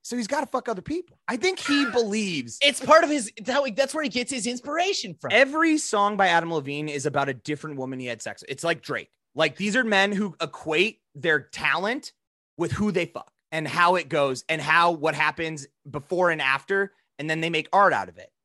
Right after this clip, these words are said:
Speaker 1: What Adam Levine did, though, that was wild, and that did make the story a lot more interesting. Well, A, the girl was like, "Hey, Adam Levine, like, w-, like, either A," I can't remember if he actually hooked up with her or was, like, trying to hook up with her,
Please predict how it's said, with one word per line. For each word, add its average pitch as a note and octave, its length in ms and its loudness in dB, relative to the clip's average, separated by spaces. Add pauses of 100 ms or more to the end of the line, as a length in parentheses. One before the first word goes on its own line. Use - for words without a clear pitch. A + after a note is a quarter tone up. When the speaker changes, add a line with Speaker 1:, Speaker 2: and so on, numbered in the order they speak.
(140)
Speaker 1:
What D3 100 -4
Adam D#4 280 4
Levine C4+ 380 4
did, G2 220 -8
though, - 300 -20 (240)
that D#3+ 140 0
was C#3 120 0
wild, D3 600 4
and D3+ 140 -4
that D3 160 2
did A#3 180 -2
make A3 220 -2
the G3 80 -10
story F#3 320 -2
a C3+ 80 -2
lot D#3 280 2
more C#3+ 200 -2
interesting. - 600 -12
Well, D#3+ 200 0
A, G#3+ 180 6
the F3 120 -2
girl E3+ 280 4
was C3+ 140 -4
like, A2+ 240 -6 (320)
"Hey, G3+ 320 6
Adam A#3+ 240 6
Levine, F3 500 0 (180)
like, C3 360 -4 (120)
w-, C3+ 320 -12
like, C3 280 2
either F#3+ 280 4
A," G3 220 4
I G#3 80 2
can't G#4 240 -2
remember E4 140 -2
if B3+ 60 -4
he A#3 100 -8
actually F3+ 320 2
hooked D#3+ 180 -4
up D#3 80 0
with E3+ 80 -6
her G3 60 0
or - 20 0
was, D#3 80 -2
like, D3 140 -4
trying C3+ 260 -6
to E3+ 60 -2
hook E3+ 120 -4
up E3+ 120 0
with F3+ 80 -8
her, F#3 120 -6